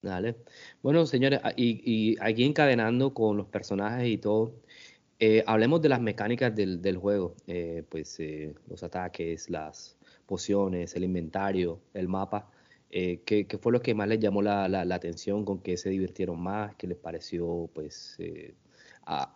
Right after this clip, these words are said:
eh, aburrido? Eh, no sé. Eh, obviamente que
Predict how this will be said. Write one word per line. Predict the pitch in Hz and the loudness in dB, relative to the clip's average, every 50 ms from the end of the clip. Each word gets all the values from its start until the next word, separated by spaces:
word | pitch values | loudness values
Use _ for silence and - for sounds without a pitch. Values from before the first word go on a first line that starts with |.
| - - - | -18 -12 -8
eh, | - - - - - - - | -8 -8 -8 -8 -14 -12 -2
aburrido? | - 92 98 98 90 - - 120 127 120 110 107 98 92 95 92 | 2 4 4 4 4 4 6 6 8 8 8 6 6 4 0 -2
Eh, | 90 90 | -2 -2
no | 90 90 85 | -2 -2 -4
sé. | - - 104 113 - - - - - - _ _ _ _ _ _ | -2 -2 -4 -4 -4 -8 -20 -20 -20 -20 _ _ _ _ _ _
Eh, | - 87 87 87 87 87 | -4 -2 0 0 0 2
obviamente | - 104 110 113 120 117 113 127 117 | 4 6 6 6 6 6 4 0 0
que | - 101 90 85 76 | 0 0 -2 -2 -2